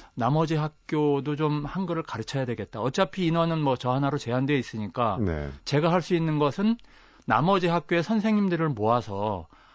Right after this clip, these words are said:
Speaker 1: 한글 교사 양성 과정이라는 것을 했습니다.
Speaker 2: 어, 의미 있는 일을 하셨네요.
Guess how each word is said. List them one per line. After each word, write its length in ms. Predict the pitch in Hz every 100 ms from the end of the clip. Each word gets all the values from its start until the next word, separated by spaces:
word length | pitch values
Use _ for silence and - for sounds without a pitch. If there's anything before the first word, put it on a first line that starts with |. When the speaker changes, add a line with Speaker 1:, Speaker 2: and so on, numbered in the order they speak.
| -
Speaker 1:
한글 440 | - 208 196 185
교사 440 | 151 127 143 143 127
양성 340 | 113 131 147
과정이라는 640 | 139 131 127 120 113 107 104
것을 440 | 98 139 135 131 -
했습니다. 560 | 120 117 - 156 117 104
Speaker 2:
어, 420 | 82 78 76 76 -
의미 240 | 98 90
있는 260 | 87 82 78
일을 140 | 76
하셨네요. 580 | 73 - 90 78 71 160